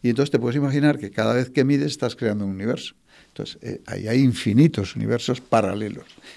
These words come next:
Y eso es lo que, eh, recientemente se conoce como universos paralelos. Y esos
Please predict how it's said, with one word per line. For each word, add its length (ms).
Y 100
eso 440
es 320
lo 480
que, 580
eh, 300
recientemente 640
se 180
conoce 360
como 140
universos 280
paralelos. 380
Y 180
esos 400